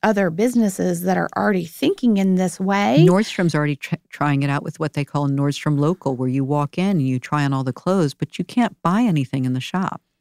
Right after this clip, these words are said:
Speaker 1: Right. And
Speaker 2: You walk out with
Speaker 1: apparently
Speaker 2: nothing.
Speaker 1: this is a whole
Speaker 2: It's a
Speaker 1: thing in
Speaker 2: showroom.
Speaker 1: Japan, too.
Speaker 2: Showrooms, but for consumers directly, not for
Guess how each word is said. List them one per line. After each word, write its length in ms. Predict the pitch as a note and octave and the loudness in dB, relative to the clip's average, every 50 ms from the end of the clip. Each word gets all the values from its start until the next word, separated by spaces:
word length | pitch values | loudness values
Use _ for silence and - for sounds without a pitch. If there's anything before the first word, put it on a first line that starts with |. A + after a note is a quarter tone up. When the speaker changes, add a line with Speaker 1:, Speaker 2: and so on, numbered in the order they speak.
| _ _ - | _ _ 2
Speaker 1:
Right. 220 | A#3 D4+ E4 - - - | 4 4 4 2 2 2
And 140 | B3 A#3 | 4 6
Speaker 2:
You 80 | A3+ F3+ | 6 6
walk 300 | E3 - C4+ C#4 - - | 6 6 6 6 6 6
out 160 | - C#4+ C#4 | 6 6 6
with 180 | C4+ B3+ A#3+ A3+ | 6 6 6 4
Speaker 1:
apparently 20 | A3+ | 4
Speaker 2:
nothing. 420 | E3+ F#3+ G#3 - - - - - | 2 2 0 -2 -6 -8 -8 0
Speaker 1:
this 220 | - D4 D4 B3 C4 | 2 4 4 4 2
is 120 | C#4 A#3+ | 0 2
a 120 | A#3+ B3 A3+ | 2 0 0
whole 380 | - - A#3 A3+ A3+ A3+ A#3 G#3+ | 0 0 2 2 4 4 2 0
Speaker 2:
It's 80 | - - | -2 -6
a 20 | |
Speaker 1:
thing 220 | - - - - G#3 G#3 | 0 2 2 4 4 4
in 0 | G#3 A3+ A3+ | 4 4 4
Speaker 2:
showroom. 240 | - G#3+ A3+ A3 - | 4 6 6 6 6
Speaker 1:
Japan, 640 | - G3+ - A1 - G3 F#3+ F#3 F#3 G#3 C4 C#4+ C#4+ | 4 2 0 -2 0 0 2 2 4 4 4 4 4
too. 340 | - - A3 A3 A#3+ C4+ D#4+ F#4+ G4 | 2 2 2 2 4 4 4 2 2
Speaker 2:
Showrooms, 680 | - - G3+ G#3 A3+ G3+ E3+ D#3+ D3 C#3+ C#3+ - - - _ _ _ | 2 2 4 4 4 4 2 2 2 0 -2 -4 -8 -16 _ _ _
but 160 | - D3+ - | -6 -4 -2
for 200 | - - E3 D#3 - _ _ _ - | -2 -2 -2 -2 -6 _ _ _ -6
consumers 680 | - E3+ E3 - - - - F#3+ F#3 F3+ D#3+ D3+ - | -2 -2 -2 -2 -2 0 2 2 4 4 2 0 -2
directly, 600 | - - C#3+ C3+ D3 D3 C#3+ - - - C#3 B2 | -2 -4 -2 0 0 0 -2 -2 -4 -6 -6 -6
not 320 | B2 B2 C3 C3 C#3 - - - | -4 -2 -2 -2 -2 -4 -6 -8
for 140 | - C3 | -8 -8